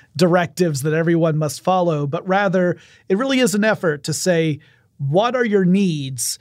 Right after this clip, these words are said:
so that we can build that in. And then it falls to companies like Qualcomm to create the technologies that actually meet the needs of the end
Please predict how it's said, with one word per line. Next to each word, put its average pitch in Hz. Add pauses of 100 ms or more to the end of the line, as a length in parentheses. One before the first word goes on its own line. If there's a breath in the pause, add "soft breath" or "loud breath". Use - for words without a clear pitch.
(400)
so 185
that 180
we 180
can 170
build 185
that 175
in. 143 (120)
And 165
then 170 (140)
it 175
falls 180
to 147
companies 160
like 143
Qualcomm 151 (380 loud breath)
to 175
create 175
the 160
technologies 165
that 160
actually 160
meet 165 (400 loud breath)
the 151
needs 165
of 147
the 160
end 156